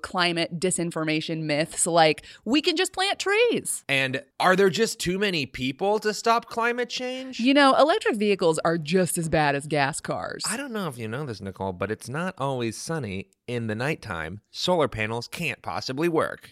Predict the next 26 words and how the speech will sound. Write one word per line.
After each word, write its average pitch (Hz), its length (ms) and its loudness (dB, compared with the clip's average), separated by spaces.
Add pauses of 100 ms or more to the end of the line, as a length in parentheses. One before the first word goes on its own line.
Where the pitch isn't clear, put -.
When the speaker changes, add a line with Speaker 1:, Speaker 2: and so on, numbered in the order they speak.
Speaker 1:
And 233 240 -2
Raleigh, 262 480 -2 (600)
I'm 294 240 4
gonna 285 260 4
own 214 200 4
up, 269 360 2
and 185 240 0
I'm 190 80 0
gonna 320 120 -2
do 233 100 2
a 180 60 2
whole 196 180 2
episode 208 340 0
about 165 240 0
a - 40 -2
piece 196 200 -6
of 175 80 -6
climate 226 320 -4
disinformation 160 720 -4
that - 160 -4
tricked - 380 -8
me. 170 480 0
Speaker 2:
Oh, 127 340 2
baby, 98 340 0
I 82 40 -2
Speaker 1:
And 101 80 -2